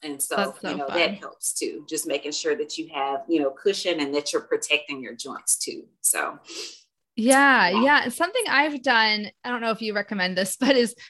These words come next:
Speaker 2: going, um, instead of doing an actual push-up, just doing, like, a plank, but on my forearms.
Speaker 1: Yes.
Speaker 2: And, like,
Speaker 1: Uh-huh.
Speaker 2: instead, so that's, that's actually just hard for me to just sustain, you know, at this point in my fitness. So, so for some
Speaker 1: Uh-huh.
Speaker 2: people, just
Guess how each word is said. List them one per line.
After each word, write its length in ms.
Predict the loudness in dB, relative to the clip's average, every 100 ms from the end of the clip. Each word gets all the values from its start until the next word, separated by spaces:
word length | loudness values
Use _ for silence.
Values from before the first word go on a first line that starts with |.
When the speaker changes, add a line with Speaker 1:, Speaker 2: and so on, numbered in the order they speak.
| 0
Speaker 2:
going, 360 | 4 4 4 2
um, 260 | 0 0 -4 -14 -6
instead 340 | -2 2 4
of 80 | 4
doing 200 | 2 2
an 40 |
actual 280 | 0 -2 -6
push-up, 380 | -4 -2 0 -2
just 180 | -2 -2
doing, 140 | -2
like, 140 | -2 -2
a 100 | -8 -8
plank, 340 | -2 2 2 2 0 -4
but 160 | -4 0
on 160 | 0 0
my 120 | -4
forearms. 1040 | -4 -2 2 4 6 6 2 -2 -6 0
Speaker 1:
Yes. 460 | 6 8 8 6 4
Speaker 2:
And, 100 | 6
like, 140 | 6 8
Speaker 1:
Uh-huh. 300 | 8 6 4
Speaker 2:
instead, 380 | 2 2 0
so 140 | -2 2
that's, 460 | 4 2 0 -10 -14 -16 0
that's 220 | 2 4
actually 220 | 2 0
just 100 | -4
hard 320 | -2 2 2 0
for 140 | -4
me 120 | -4
to 80 | -6
just 260 | -8 -8 -6
sustain, 800 | -8 -8 -6 0 2 4 4 2
you 80 | 2
know, 80 | 2
at 140 | 0
this 180 | -4 -4
point 220 | -4 -2
in 60 | 0
my 120 | 0
fitness. 500 | 0 0 0 0 0
So, 180 | 0 -2
so 180 | 0 2
for 160 | 4 4
some 120 | 2
Speaker 1:
Uh-huh. 40 | 2
Speaker 2:
people, 180 | 0
just 240 | -4 -6